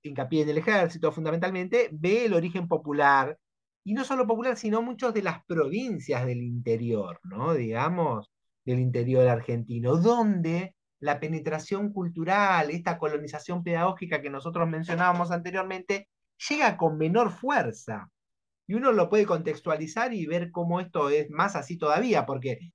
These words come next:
si hoy, donde mayormente perduran las tradiciones na-,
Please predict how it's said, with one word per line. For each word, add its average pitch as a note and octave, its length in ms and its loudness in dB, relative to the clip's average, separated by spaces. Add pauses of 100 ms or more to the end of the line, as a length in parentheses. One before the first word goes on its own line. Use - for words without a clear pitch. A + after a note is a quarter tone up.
(260)
si C#3+ 400 -2
hoy, C3+ 480 6 (640)
donde C3 340 0
mayormente D#3 1300 2
perduran D3+ 560 0
las C3+ 100 -4
tradiciones C#3+ 380 -2
na-, D#3 180 0